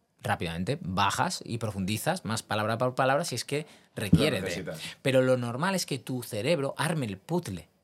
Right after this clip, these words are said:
Speaker 1: de forma natural, porque lo entiende, lo está comprendiendo. De hecho
Speaker 2: Es que estoy ahora visualiz-, o sea, acabo de visualizar algo que es, em, eh,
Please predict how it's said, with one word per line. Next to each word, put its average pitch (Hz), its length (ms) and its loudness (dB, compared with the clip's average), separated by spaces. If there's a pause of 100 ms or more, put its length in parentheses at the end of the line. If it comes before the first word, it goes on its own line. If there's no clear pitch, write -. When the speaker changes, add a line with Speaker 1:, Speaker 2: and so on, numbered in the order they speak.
(120)
Speaker 1:
de 98 100 -6
forma 117 320 0
natural, 101 440 -2 (200)
porque 110 220 -4
lo 104 80 -2
entiende, 120 460 0 (140)
lo 107 80 -10
está 131 200 -2
comprendiendo. 123 600 -2 (480)
De 104 120 -2
hecho 190 300 -2 (1500)
Speaker 2:
Es - 140 -8
que 127 80 -2
estoy 123 220 0
ahora 127 280 6
visualiz-, 101 420 -4 (100)
o - 40 -10
sea, 98 360 2
acabo 117 280 2
de 131 80 0
visualizar 107 420 -2
algo 107 320 2 (440)
que 98 240 -2
es, - 400 -8 (220)
em, 87 800 -4 (240)
eh, - 160 -12